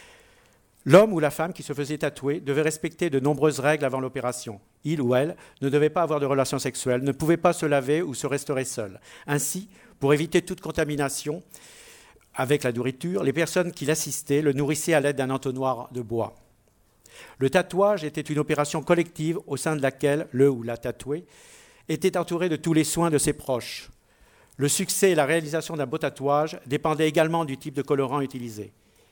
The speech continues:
Il existait toutes sortes de préparations à base de résine de kaori pour obtenir la meilleure teinture noire.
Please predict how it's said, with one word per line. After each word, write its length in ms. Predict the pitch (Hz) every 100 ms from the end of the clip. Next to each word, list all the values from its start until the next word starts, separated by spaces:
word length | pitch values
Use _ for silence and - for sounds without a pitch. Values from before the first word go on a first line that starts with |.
| _ _
Il 100 | 139
existait 380 | 160 147 175 190
toutes 220 | 185 202
sortes 180 | - 180
de 60 | 156
préparations 720 | 160 156 139 139 139 143 156
à 80 | 131
base 220 | 147 135
de 80 | 139
résine 320 | 139 147 151
de 80 | 131
kaori 420 | 139 131 120 147 - - - - - - - - -
pour 120 | 156
obtenir 400 | - 185 185 165
la 80 | 147
meilleure 400 | 156 170 160 -
teinture 400 | 151 - 147 120
noire. 400 | 123 107 -